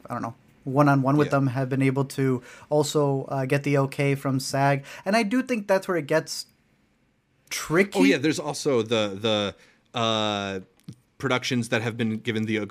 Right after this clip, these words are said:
Speaker 2: okay to keep filming amidst the strike, uh, notably a lot of A twenty-four productions that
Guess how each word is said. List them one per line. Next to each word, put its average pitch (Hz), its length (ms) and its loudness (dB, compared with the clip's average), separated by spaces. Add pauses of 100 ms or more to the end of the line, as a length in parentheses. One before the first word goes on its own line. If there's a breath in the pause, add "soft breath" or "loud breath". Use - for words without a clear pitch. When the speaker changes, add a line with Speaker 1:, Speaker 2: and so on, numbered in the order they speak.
(120)
Speaker 2:
okay 123 380 0
to 104 420 0 (200 soft breath)
keep - 220 -8
filming 127 460 2
amidst 123 280 -2
the 123 80 -8
strike, 101 460 -2 (260 loud breath)
uh, 101 180 0
notably 110 420 0
a 107 80 0
lot 104 160 0
of 101 80 -6
A 104 100 -6
twenty-four 110 460 -4
productions 101 680 -4
that 98 220 -4